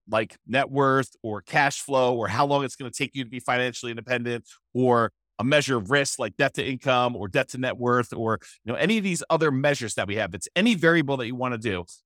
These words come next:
but it is a, according to Oxford Dictionary's definition, a predicted value of a variable calculated as the sum of all of the possible values,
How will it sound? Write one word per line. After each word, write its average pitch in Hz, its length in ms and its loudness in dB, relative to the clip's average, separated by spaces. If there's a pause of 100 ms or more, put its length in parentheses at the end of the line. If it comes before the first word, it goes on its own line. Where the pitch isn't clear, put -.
but 123 100 0
it 135 120 2
is 131 180 -2
a, 113 380 0
according 160 300 -2
to - 140 -2
Oxford 143 440 -2
Dictionary's 131 460 -6
definition, 101 540 -8
a 113 100 -2
predicted 170 520 -6
value 143 380 4
of 117 100 -2
a 165 80 2
variable 113 500 -2 (520)
calculated 123 800 2 (120)
as 135 260 0
the 123 140 -4
sum 123 600 2 (340)
of 117 120 0
all 180 320 4
of 220 100 2
the 214 80 -2
possible 175 580 0
values, 104 580 -4